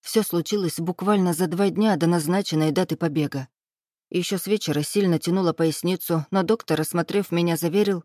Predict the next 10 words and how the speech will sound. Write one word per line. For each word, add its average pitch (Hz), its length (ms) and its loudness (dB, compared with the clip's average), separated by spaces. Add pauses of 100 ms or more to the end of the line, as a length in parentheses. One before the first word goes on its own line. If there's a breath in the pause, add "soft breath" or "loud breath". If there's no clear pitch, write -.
что - 220 -4
все - 180 -2
в - 80 -8
порядке, 185 540 -2 (480 loud breath)
и 202 100 2
это 214 220 4
могут 180 300 2
быть 190 320 0
тренировочные 180 760 2
схватки. 160 600 -6